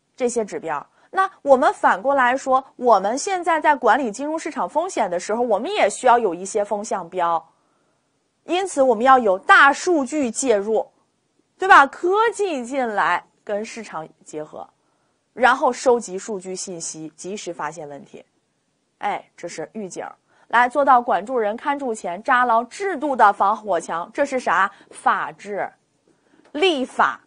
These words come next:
你再去想，我们前面说到我们金融安全所受到的挑战和冲击有哪些，它是其中之一。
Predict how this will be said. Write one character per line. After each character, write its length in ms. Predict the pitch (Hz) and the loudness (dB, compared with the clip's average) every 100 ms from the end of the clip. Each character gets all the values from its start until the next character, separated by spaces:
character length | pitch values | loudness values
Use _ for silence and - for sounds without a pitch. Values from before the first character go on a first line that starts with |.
| _ _ _ _ _ | _ _ _ _ _
你 160 | - 254 | -6 -2
再 220 | 294 370 | 4 4
去 160 | 320 277 | 4 -2
想， 200 | 240 190 | 0 0
我 60 | |
们 80 | 180 | -2
前 140 | 190 208 | -6 -4
面 140 | 247 | -4
说 120 | 254 | -2
到 160 | 247 226 | 2 2
我 40 | |
们 100 | 185 | 2
金 160 | 214 339 | -6 -8
融 100 | 330 | -2
安 180 | - 349 | -2 -2
全 160 | 285 | -4
所 120 | 277 208 | -4 -4
受 140 | 277 | 0
到 140 | 262 | 2
的 100 | 240 | 0
挑 240 | 240 226 185 | 0 0 2
战 140 | 262 | 0
和 80 | 277 | -4
冲 160 | 269 320 | -4 -4
击 80 | |
有 80 | 294 | -2
哪 160 | 285 180 | 0 -2
些， 160 | 208 - | -4 -6
它 160 | 202 | -8
是 140 | 190 170 | -8 -10
其 120 | 165 | -12
中 160 | 156 | -16
之 120 | 147 151 | -16 -18
一。 180 | 139 | -16